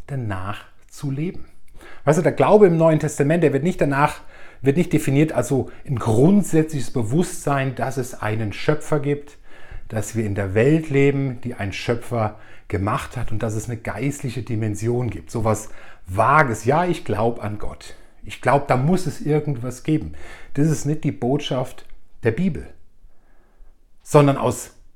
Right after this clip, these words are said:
christlicher, aus göttlicher, aus biblischer Sicht ist die sehr, sehr präzise. Es gibt einen lebendigen Gott, der diese Welt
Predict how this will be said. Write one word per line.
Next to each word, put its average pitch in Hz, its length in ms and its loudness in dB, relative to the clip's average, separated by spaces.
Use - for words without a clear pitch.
christlicher, 175 540 4
aus 104 180 -2
göttlicher, 143 360 2
aus - 200 -6
biblischer 202 460 4
Sicht - 320 -4
ist 123 180 -8
die 110 100 -4
sehr, 123 600 -2
sehr 120 400 -2
präzise. 110 880 -6
Es - 180 -6
gibt - 220 0
einen 120 160 0
lebendigen 160 640 0
Gott, - 380 0
der 98 80 -2
diese 95 320 -6
Welt 110 360 -2